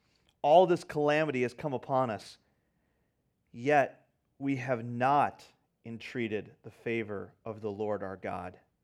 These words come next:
turning from our iniquities and gaining insight by your truth. Therefore, the Lord has kept ready the calamity and has brought it upon us.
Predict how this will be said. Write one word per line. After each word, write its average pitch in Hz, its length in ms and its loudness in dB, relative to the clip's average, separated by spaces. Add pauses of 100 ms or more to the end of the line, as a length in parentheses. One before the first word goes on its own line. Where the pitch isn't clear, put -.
(260)
turning 131 360 -4
from 120 200 -10
our 113 180 2
iniquities 139 680 -8 (500)
and 113 160 -10
gaining 117 400 -6
insight 110 720 -8
by 104 140 -2
your 98 160 -6
truth. - 560 -12 (2000)
Therefore, 131 540 4
the 120 120 0
Lord 131 240 4
has 113 160 -2
kept - 340 -4
ready 127 400 4
the 113 120 -4
calamity 113 680 -4
and 113 180 -6
has 110 220 -10
brought 127 460 2
it 120 100 4
upon 131 420 0
us. 104 200 -10